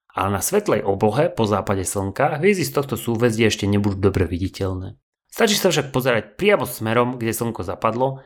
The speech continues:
a tesne nad obzorom zbadáte pomerne jasný objekt zhruba jasnosti hviezdy Vegy zo súhvezdia Líra. Teda za predpokladu, že budete mať dokonale rovný horizont bez kopcov, stromov či niečoho iného, čo by vám mohlo výhľad zakryť.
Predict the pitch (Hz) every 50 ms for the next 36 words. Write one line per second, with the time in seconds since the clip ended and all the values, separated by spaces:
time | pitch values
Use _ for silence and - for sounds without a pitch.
0 | _ _ _ - - - 180 208 208 - 135 98 101 113 123 117 120 123 135 131
1 | 135 135 135 135 - 151 151 156 143 135 123 - - 117 117 110 - 92 95 110
2 | 139 160 - - 98 87 - 104 104 117 127 131 127 131 - _ - - - 240
3 | 208 160 127 120 120 120 - 143 135 135 - - - 90 107 117 120 113 107 95
4 | 85 90 95 104 101 107 127 135 135 135 - 104 98 - 110 101 104 110 104 98
5 | 101 87 82 85 90 92 98 - 92 - _ _ _ _ _ _ _ _ _ _
6 | _ _ _ _ - - 220 226 - 143 135 135 123 117 - - - 117 - 123
7 | 120 117 120 113 131 123 131 135 147 143 139 131 120 117 127 147 143 175 180 175
8 | 160 139 127 131 110 110 101 90 92 104 110 113 104 120 113 110 104 98 - -
9 | - - 131 131 135 - - 131 127 127 127 127 - - - 123 117 117 117 113
10 | 113 - - 190 214 208 202 - 131 101 - 113 113 123 131 131 123 131 127 127
11 | 131 - 170 147 143 127 113 104 107 110 110 110 104 95 104 101 98 101 90 85
12 | - 98 95 - - - 95 - - - _